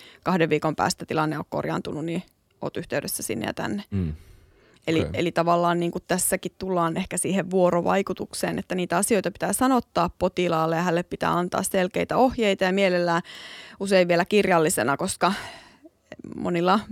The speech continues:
Speaker 1: itselläkin on se kokemus, että kun sä meet jonnekin ja saat hirveästi uutta informaatiota ja vähän jännä tilanne, niin ethän sä muista enää kotona sitten
Speaker 2: Niin.
Speaker 1: kaikkea, mitä sanottiin.
Speaker 2: Kyllä. Nyt mä hyppään aiheesta ihan toiseen, koska
Speaker 1: Ole
Speaker 2: mulla
Speaker 1: hyvä.
Speaker 2: tuli vaan
Speaker 1: <laughs>
Speaker 2: mieleen tosta, mistä puhuttiin.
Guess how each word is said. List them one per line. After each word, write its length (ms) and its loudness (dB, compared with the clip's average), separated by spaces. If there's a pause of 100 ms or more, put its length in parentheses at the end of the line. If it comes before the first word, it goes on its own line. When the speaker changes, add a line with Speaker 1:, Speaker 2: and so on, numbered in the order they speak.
Speaker 1:
itselläkin 460 6
on 60 8
se 80 6
kokemus, 500 4
että 220 2
kun 120 -2
sä 100 2
meet 280 4
jonnekin 560 4
ja 60 4
saat 280 4
hirveästi 400 2
uutta 240 0
informaatiota 760 2
ja 100 4
vähän 200 2
jännä 220 2
tilanne, 460 4
niin 260 2 (640)
ethän 220 -4
sä 100 0
muista 360 0
enää 180 -2
kotona 360 -6
sitten 400 -6 (540)
Speaker 2:
Niin. 260 -2
Speaker 1:
kaikkea, 380 -8
mitä 180 -4
sanottiin. 600 -10 (340)
Speaker 2:
Kyllä. 240 -4 (300)
Nyt 140 0
mä 40 6
hyppään 300 4
aiheesta 400 2
ihan 180 4
toiseen, 540 -2
koska 260 -4
Speaker 1:
Ole 60 6
Speaker 2:
mulla 120 6
Speaker 1:
hyvä. 60 4
Speaker 2:
tuli 140 4
vaan 220 6 (160)
Speaker 1:
<laughs> 160 0
Speaker 2:
mieleen 260 4
tosta, 240 -2
mistä 280 -2
puhuttiin. 500 0